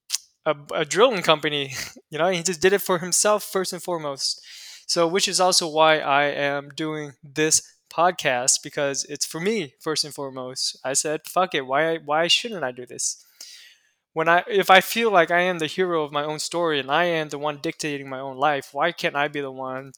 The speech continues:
to make a podcast out of it? You know, and then record my own thoughts, ideas, and, and, and,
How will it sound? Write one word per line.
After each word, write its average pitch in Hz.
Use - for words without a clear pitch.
to 135
make 139
a 156
podcast 170
out 131
of 120
it? -
You 135
know, 135
and 139
then 139
record 160
my 160
own 156
thoughts, 147
ideas, 147
and, 143
and, 135
and, 139